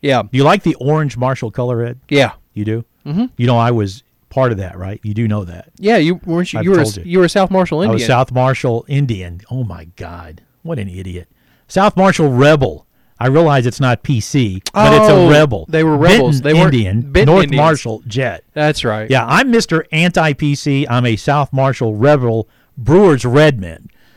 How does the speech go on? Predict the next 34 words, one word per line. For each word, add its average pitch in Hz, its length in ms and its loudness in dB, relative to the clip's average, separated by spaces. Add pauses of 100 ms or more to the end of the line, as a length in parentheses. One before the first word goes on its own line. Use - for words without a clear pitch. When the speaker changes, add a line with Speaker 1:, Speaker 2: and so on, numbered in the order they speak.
(120)
Speaker 2:
So 123 140 0
I 135 80 4
don't 143 80 2
know 131 80 0
where 131 180 4
I 151 100 4
could 123 200 -4
go 127 240 4
for, 113 380 0
Speaker 1:
I 107 80 4
Speaker 2:
uh, 104 100 2
Speaker 1:
forgot 165 180 4
it 160 60 4
was 143 100 -2
the 135 80 -2
Benton 139 240 0
Speaker 2:
for 123 60 -2
Speaker 1:
Indians. 127 160 -4
Speaker 2:
college. 131 500 4
Ob-, 135 240 0
the 131 120 0
Racers 151 420 2
obviously 123 420 -2
messed 127 260 0
up 113 180 -2
there. 120 220 0
I 107 40 -2
should 117 180 -4
have 107 120 -4
gone 113 200 0
somewhere 110 380 -4
that 101 160 -10
would 92 140 -10
offend 117 420 -2